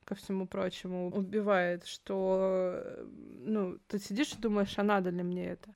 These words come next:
Ну, да, читатели, но тут такая история, что, скорее всего, если и я прозвучу сейчас ужасно, я знаю,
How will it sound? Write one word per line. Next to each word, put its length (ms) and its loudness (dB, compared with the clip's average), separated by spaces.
Ну, 280 4
да, 460 6
читатели, 920 2
но 540 4
тут 140 -8
такая 280 0
история, 340 0
что, 180 -6
скорее 280 -2
всего, 220 0
если 720 0
и 240 -2
я 260 6
прозвучу 500 0
сейчас 260 -4
ужасно, 460 2
я 160 0
знаю, 320 -4